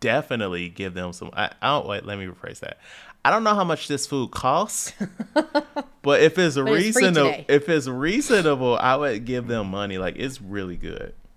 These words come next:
Speaker 2: Minus, I probably wouldn't get. They had, like, a cold macaroni salad, which was surprising 'cause I thought it was, like,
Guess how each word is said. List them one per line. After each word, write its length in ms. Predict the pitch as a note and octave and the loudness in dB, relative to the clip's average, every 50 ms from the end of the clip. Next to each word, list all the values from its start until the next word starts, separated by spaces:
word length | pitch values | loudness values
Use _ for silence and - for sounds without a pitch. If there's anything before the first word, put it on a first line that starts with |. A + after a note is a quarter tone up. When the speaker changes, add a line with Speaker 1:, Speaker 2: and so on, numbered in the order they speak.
| _ _ _ _ _ _ _ _ _ _ _ - - _ - _ | _ _ _ _ _ _ _ _ _ _ _ -20 -20 _ -20 _
Speaker 2:
Minus, 280 | - A3 A#3 A#3+ A#3 - | -8 -4 -4 -4 -2 -4
I 40 | G#3 | -4
probably 240 | F#3 - C4 C4+ B3+ | 0 0 0 2 2
wouldn't 220 | A3 G3+ F#3 F3+ | 0 -2 -4 -4
get. 160 | G3 F3 - | -4 -6 -4
They 100 | - F#3+ | -4 -4
had, 160 | G#3 A3+ A3+ | -4 -2 -4
like, 140 | A3+ A3 G#3+ | -4 -6 -6
a 80 | F#3 D#3+ | -6 -10
cold 420 | - - - F3 F3 F#3+ G#3+ G3+ | -10 -4 -2 -2 -2 -2 -4 -4
macaroni 580 | A3+ A3+ A3+ A3 - A#3+ A#3 A#3 A#3+ A#3+ B3 B3 | -2 -2 -2 -2 -4 -4 -4 -4 -4 -2 -4 -6
salad, 540 | B3 - C4 B3+ B3+ C4 C4 C#4 C#4 D4 C#4+ _ _ _ _ _ _ _ _ - A3 G#3+ - - - - - _ A3 - - _ - _ _ | -2 -2 -2 0 0 -2 -2 -4 -4 -6 -12 _ _ _ _ _ _ _ _ -10 -10 -10 -12 -18 -20 -20 -20 _ -20 -20 -20 _ -20 _ _
which 380 | - F#3 F3+ - - - - _ _ _ _ | -8 -8 -6 -6 -10 -12 -14 _ _ _ _
was 520 | - F3+ F3+ F3+ E3+ E3 - - - - - - _ - - - - | -10 -4 -4 -4 -4 -4 -8 -8 -10 -14 -20 -20 _ -20 -20 -20 -18
surprising 640 | - - F#3 F3 - E3+ D#3+ E3 F3 G#3+ A#3 B3 A#3+ | -16 -16 -10 -4 -2 -2 -2 -2 -4 -6 -8 -8 -8
'cause 160 | A#3 F#3 F3 | -8 -8 -8
I 60 | D#3 | -6
thought 180 | D#3 F3+ E3+ E3 | -4 -4 -4 -4
it 40 | - | -4
was, 160 | D#3 D#3 - | -8 -8 -6
like, 220 | D#3+ D#3 D#3 D#3 | -6 -6 -6 -10